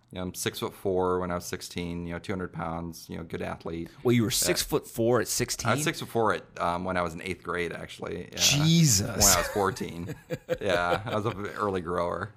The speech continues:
Speaker 2: Yeah.
Speaker 1: So, um, you know, and so I was, yeah, uh, went to church that morning, went to the mall with a couple of my buddies,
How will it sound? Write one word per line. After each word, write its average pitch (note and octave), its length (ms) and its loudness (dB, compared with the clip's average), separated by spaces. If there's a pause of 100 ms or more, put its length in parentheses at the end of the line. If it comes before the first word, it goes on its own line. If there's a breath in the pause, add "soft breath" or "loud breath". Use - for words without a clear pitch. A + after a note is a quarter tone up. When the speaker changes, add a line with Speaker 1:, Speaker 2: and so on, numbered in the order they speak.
(140)
Speaker 2:
Yeah. A2+ 440 4
Speaker 1:
So, F#2 360 4
um, E2+ 560 -2
you F#2+ 100 -6
know, E2+ 340 -2 (260)
and E2+ 420 -4
so - 140 0
I G#2 80 4
was, G2+ 180 -6
yeah, F#2 320 0 (180)
uh, E2+ 280 -8
went G#2 160 -2
to F#2+ 180 0 (260)
church G2+ 240 -2
that F#2+ 140 0
morning, F#2+ 420 0
went F2+ 140 -6
to - 60 -6
the G2 80 -2
mall F2+ 160 -2
with F2 100 -4
a - 60 -20
couple F#2 200 -8
of F2+ 60 -6
my F2 120 -4
buddies, E2 500 -6